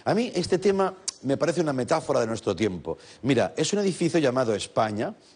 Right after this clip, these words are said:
que llevaba años en la ruina, lo han rescatado inversores extranjeros y, como siempre, el botín se queda en el banco.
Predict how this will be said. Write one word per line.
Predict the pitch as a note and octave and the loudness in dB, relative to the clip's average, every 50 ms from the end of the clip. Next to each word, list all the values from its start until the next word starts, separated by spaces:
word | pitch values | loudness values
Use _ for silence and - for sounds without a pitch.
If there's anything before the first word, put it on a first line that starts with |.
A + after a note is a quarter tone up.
| _ _ - | _ _ -2
que | - B2 | 0 2
llevaba | A#2+ B2 C#3+ D3 D3 | 4 4 4 2 2
años | C#3+ C#3 C3 A#2+ A#2 - | 0 -2 -4 -4 -4 -2
en | - G#2 | -2 0
la | G2+ F#2 | 0 0
ruina, | F2 F2+ F#2+ G2+ G2+ G#2 B2 F3+ - - - - - - - - - - - | 0 0 -2 -2 -2 -2 -4 -6 -8 -14 -20 -20 -20 -20 -20 -20 -20 -12 -4
lo | - A2 D3 | 0 2 2
han | E3 | 2
rescatado | E3+ F3+ D#3+ - D#3 C3+ - D3 C#3 | 2 -2 -2 0 0 0 2 2 0
inversores | C3 B2 A2 A2 A2 G2 - C#3 B2 A#2 A2+ | 0 0 0 0 0 0 0 0 0 0 0
extranjeros | E3 D#3 - C#3 A#2+ - - B2 A2+ A2 A#2+ A#2 - - | -2 0 0 -2 -2 0 0 0 0 0 0 -4 -4 -6
y, | C3+ | -4
como | A#2+ E3+ F3 D3+ B2+ | 0 0 0 0 0
siempre, | A2 - A#2+ A2 G#2 - G#2+ G#2+ G2+ - - - - - | -2 -2 -2 -2 -2 -2 -2 -2 -2 -4 -10 -18 -8 -2
el | A2 A#2 A2+ G#2 | 0 2 2 4
botín | F#2+ A2 G#2+ - D3+ D#3+ F#3 G3 E3 - - - - - _ | 2 2 2 4 2 2 2 0 -6 -12 -20 -20 -20 -20 _
se | - - - A#2 | -8 -2 -2 -2
queda | - - A2+ G2 G2+ | 0 0 2 2 2
en | F#2 | 0
el | F2 E2 | 0 -4
banco. | C#2+ C2+ C2+ C2+ C2+ - - - | -4 -6 -6 -8 -10 -12 -12 -12